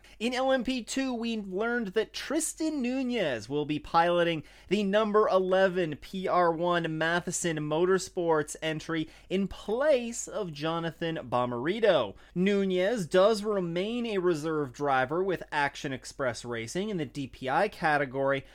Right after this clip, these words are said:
but this is following a mid-season driver change in that number thirty-one Cadillac that has kind of led him to explore some other opportunities.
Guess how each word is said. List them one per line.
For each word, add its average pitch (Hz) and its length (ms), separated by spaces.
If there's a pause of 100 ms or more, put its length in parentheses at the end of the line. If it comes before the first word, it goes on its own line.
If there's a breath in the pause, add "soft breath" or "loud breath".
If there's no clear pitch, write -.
(340 loud breath)
but 180 160
this 285 160
is 370 120
following 254 680
a 196 360
mid-season 214 840
driver 185 560
change 156 480
in 143 80
that 135 160
number 135 260
thirty-one 131 600
Cadillac 143 580 (240 soft breath)
that 151 60
has 147 80
kind 349 280
of 254 80
led 220 300
him 196 240
to 185 160
explore 175 500
some 156 240
other 147 360
opportunities. 123 1300